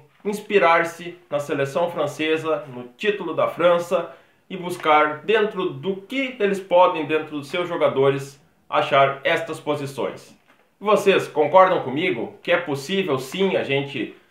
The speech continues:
ter tais jogadores e que esses, essas peças, ter um bom volante, um volante que saiba tanto defender como atacar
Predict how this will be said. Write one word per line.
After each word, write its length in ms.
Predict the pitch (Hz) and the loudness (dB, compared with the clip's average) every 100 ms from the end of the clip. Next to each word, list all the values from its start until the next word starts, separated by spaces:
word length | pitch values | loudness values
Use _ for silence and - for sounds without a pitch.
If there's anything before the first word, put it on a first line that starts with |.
| _ _ | _ _
ter 360 | 170 175 - - | 0 2 0 0
tais 240 | 156 156 | 2 2
jogadores 640 | 151 127 - 160 160 123 | 2 0 0 0 0 -2
e 140 | 123 139 | -4 -6
que 300 | - - 190 | -6 -2 2
esses, 520 | 196 - 143 127 - | 2 -2 -10 -10 -4
essas 320 | 139 - 139 | -2 0 -4
peças, 460 | - 156 156 - - | 0 4 4 2 -4
ter 160 | 143 | -4
um 140 | 143 139 | -2 -2
bom 260 | 147 170 | 0 0
volante, 500 | 156 143 135 156 147 | 0 2 4 4 2
um 60 | 123 | -4
volante 300 | 113 135 139 | -2 -2 -2
que 60 | - | 0
saiba 280 | 147 143 | 2 2
tanto 300 | - 165 165 | 0 -4 -4
defender 480 | 156 151 143 139 147 | -6 -4 -2 -2 -2
como 140 | 151 131 | 0 0
atacar 580 | 135 131 135 123 - | 0 2 4 4 0